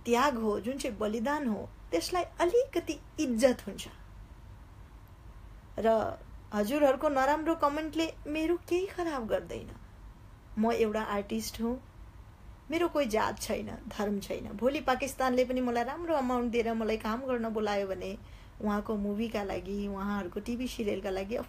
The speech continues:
course, I love to go। के अरू दोस्रो कुरो, भारत र नेपाल कहीँ साल अगाडि एउटै थियो।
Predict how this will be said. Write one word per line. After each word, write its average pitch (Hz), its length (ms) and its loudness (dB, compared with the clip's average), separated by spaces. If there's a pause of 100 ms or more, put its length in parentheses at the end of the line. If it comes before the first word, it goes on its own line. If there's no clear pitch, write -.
(120)
course, 349 240 -2
I 262 80 -2
love 285 300 -6
to 330 160 -2
go। 294 220 -4 (1300)
के 269 160 0
अरू 214 220 2
दोस्रो 202 380 -2
कुरो, 190 320 -6 (1120)
भारत 214 440 2 (400)
र 220 220 2
नेपाल 196 540 -4 (180)
कहीँ 311 200 -2
साल 214 240 0
अगाडि 208 420 -4
एउटै 185 300 -2
थियो। - 260 -14